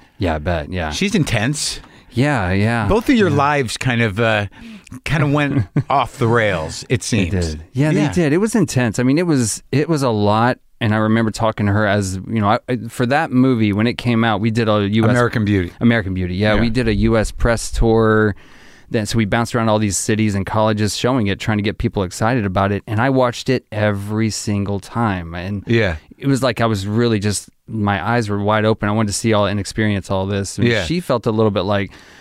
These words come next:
Speaker 1: it was making her nervous.
Speaker 2: Yeah.
Speaker 1: She was ahead of me.
Speaker 2: Yeah.
Speaker 1: <laughs> She knew
Speaker 2: Right.
Speaker 1: what was coming. And then it was
Speaker 2: And
Speaker 1: like
Speaker 2: she had had some success before, though. She was a
Speaker 1: Yeah.
Speaker 2: child actress.
Speaker 1: Right.
Speaker 2: Yeah.
Speaker 1: Yeah, that's right. It's, and so she, she, but I would see her, and in her eyes, I would get a little worried that what was coming wasn't gonna be that great.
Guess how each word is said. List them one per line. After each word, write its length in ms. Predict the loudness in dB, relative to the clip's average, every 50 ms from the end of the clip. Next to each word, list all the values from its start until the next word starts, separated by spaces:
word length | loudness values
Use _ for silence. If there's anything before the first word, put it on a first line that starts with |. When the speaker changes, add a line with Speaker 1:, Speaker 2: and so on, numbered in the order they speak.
| -20 -12 -6
Speaker 1:
it 80 | -4
was 120 | -2 0 2
making 280 | 2 0 0 -2 -2
her 80 | -4 -2
nervous. 420 | 0 0 -2 -2 -4 -8 -8 -4
Speaker 2:
Yeah. 280 | -2 0 0 0 0 -2
Speaker 1:
She 140 | -2 0 0
was 100 | 2 2
ahead 200 | 2 2 0 0 -2
of 40 |
me. 180 | -4 -8 -10 -4 -2
Speaker 2:
Yeah. 380 | 0 2 2 2 2 2 0 0
Speaker 1:
<laughs> 200 | 0 0 0 0
She 200 | 0 0 2 2
knew 80 | 2
Speaker 2:
Right. 100 | 2 2 2
Speaker 1:
what 80 | 2 0
was 120 | 0 0
coming. 440 | 0 0 0 0 0 0 0 0 -2 -4 -10 -14 -2 -2 -2 -2 0 -6 -6 -6 -4
And 220 | -2 0 2 2 2
then 140 | 2 2 2
it 40 | 2 2
was 240 | 0 0 0 0
Speaker 2:
And 100 | 0 0
Speaker 1:
like 80 | 2 2
Speaker 2:
she 80 | 2 2
had 80 | 2
had 160 | 0 -2 -2
some 100 | -2 -2 -2
success 340 | -2 -2 0 0 -2 0 0
before, 220 | -2 -2 0 0
though. 100 | 0 0
She 100 | 0 0
was 100 | 0 0
a 40 | 0 0
Speaker 1:
Yeah. 60 | 0 2 2
Speaker 2:
child 180 | 2 2 0
actress. 300 | 0 -2 -4 -6 -8 -6 -2 0
Speaker 1:
Right. 260 | 0 0 0 0 -4 -8 -10 -4
Speaker 2:
Yeah. 260 | 0 0 0 0 -2
Speaker 1:
Yeah, 60 | -4
that's 260 | -4 -4 -4 -4 -2 0
right. 220 | 0 0 0 -4 -4
It's, 220 | -6 -6 -6 -6
and 220 | -8 -4 -2 -4 -2
so 140 | 0 -2
she, 260 | -2 0 2 0 0 0 -2
she, 320 | -8 -2 0 0 0 0
but 220 | 0 -2 0 0 0
I 80 | 0 0
would 200 | 0 -2 -4 -4
see 200 | -2 -2 0 2
her, 140 | 2 2
and 120 | 2 2 2
in 60 | 2
her 180 | 2 2 2 2
eyes, 360 | 2 2 2 0 -2 0 0
I 80 | 0 0
would 160 | 0 0 2
get 100 | 2 2
a 20 | 2
little 200 | 4 2 2 4
worried 300 | 4 4 4 2 2 0
that 120 | 0 0 0
what 160 | 0 0 -2
was 120 | -2 -6
coming 280 | -6 -6 -6 -6 -6 -6
wasn't 240 | -8 -8 -10 -10 -10
gonna 100 | -10 -10
be 80 | -10
that 180 | -10 -10 -12 -10
great. 240 | -10 -10 -10 -10